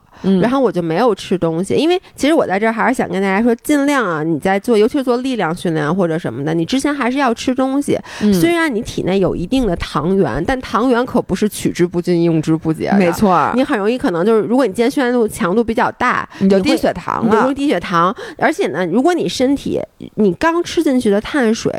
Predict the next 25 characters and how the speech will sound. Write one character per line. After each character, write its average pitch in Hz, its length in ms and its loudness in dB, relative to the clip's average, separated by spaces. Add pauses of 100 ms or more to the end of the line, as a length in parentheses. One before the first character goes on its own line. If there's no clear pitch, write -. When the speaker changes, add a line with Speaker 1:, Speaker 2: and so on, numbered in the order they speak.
Speaker 2:
是 247 120 0
最 262 240 2
快 185 240 0
被 151 160 -2
分 147 240 -4
解 - 120 -4 (160)
的， - 120 -4 (180)
Speaker 1:
嗯。 180 200 4
Speaker 2:
就 151 80 2
是 294 80 2
它 320 60 2
是 320 100 0
最 339 180 2
ready 214 320 0
的 175 140 0
能 151 220 0
量， 165 180 0
然 165 120 0
后 320 200 2
其 196 220 -2
次 302 160 0
才 147 220 0
是 156 80 0
糖 139 320 -4
原。 95 200 -2